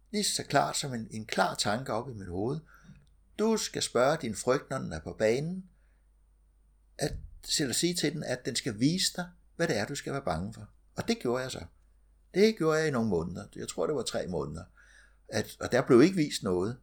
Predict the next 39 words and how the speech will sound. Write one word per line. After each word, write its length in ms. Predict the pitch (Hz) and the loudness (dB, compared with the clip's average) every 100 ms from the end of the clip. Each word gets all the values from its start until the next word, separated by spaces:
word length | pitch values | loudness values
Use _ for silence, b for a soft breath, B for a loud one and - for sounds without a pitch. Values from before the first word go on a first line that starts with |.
| - | -8
Men 120 | 110 | 0
jeg 100 | 110 | 0
tog 180 | - 120 | 2 4
det 60 | 151 | 6
ikke 120 | 170 | 4
som, 180 | 147 113 | 0 -2
så 140 | 127 | -2
det, 240 | 143 107 - | 0 -2 -2
for 80 | 104 | -4
det, 120 | 107 101 | -4 0
var 140 | 92 | 0
det 120 | 87 | 0
fordi, 220 | 110 107 | -4 -2
det 80 | 101 | 0
ikke 140 | 104 98 | 0 2
virkede. 340 | 95 110 117 | 2 2 -2
Nej, 80 | 92 | 0
det 100 | 135 | 0
var 60 | |
fordi, 200 | 135 131 | 0 -4
der 160 | 117 110 | 2 2
ikke 140 | 156 | 2
var 80 | 165 | 0
noget 140 | 123 117 | 0 0
at 40 | |
være 140 | 110 | 0
bange 280 | 95 107 156 | 0 0 -2
for. 220 | 156 156 B B B B - | -4 -8 B B B B -2
Det 80 | 135 | -2
var 100 | 131 | 0
bare 180 | 127 | -2
fnidder 500 | 160 - 135 165 175 | -2 -4 0 0 0
op 240 | 151 117 147 | -4 -4 -6
i 40 | |
mit 160 | 127 127 | -8 -8
hoved. 320 | 101 95 127 - _ _ _ - | -6 -4 -6 -10 _ _ _ -6
Det 60 | 143 | -4
var 40 | |
bare 200 | 147 165 | -2 -6